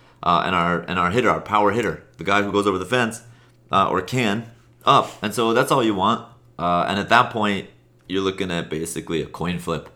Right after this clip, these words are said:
for the game. Um, or actually probably less. Like, you know, Whitaker's like a eight hundred, eight fifty hitter. Uh, and the chances of him driving in those three runs is seventy percent. So you take it.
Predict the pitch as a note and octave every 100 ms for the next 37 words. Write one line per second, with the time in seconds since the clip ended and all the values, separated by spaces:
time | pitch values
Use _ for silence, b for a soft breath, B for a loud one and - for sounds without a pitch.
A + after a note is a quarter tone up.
0 | b b b b - F2+ D#2+ D#2 E2 C#2+
1 | C#2 _ _ _ _ _ _ _ _ E2+
2 | E2+ E2 D#2+ D2+ D2+ - B2 D3 - C#3+
3 | - A2+ A2 F2 D2+ D#2+ D#2 - A#2+ A#2+
4 | - - - C#3 A#2 C#3+ D3 D3 B2+ A2+
5 | E2+ - - _ - A#2 A#2+ - A#2+ A#2
6 | B2+ B2 A2 A2+ - - B2 - A#2 A2+
7 | A#2 C3 - _ b b b b b b
8 | b b _ _ _ _ - _ _ -
9 | G2 F#2+ - G2+ G2 - A2 G#2 G#2+ F#2+
10 | G#2 G2 F2 F#2+ F#2 F#2+ F#2 F2 F2 F#2
11 | E2 D#2+ F#2 D2 C#2 - - - - -
12 | - - E2 E2 E2+ E2 D2+ D#2 E2 F#2+
13 | - - - - - B2 C#3 F3+ B2 -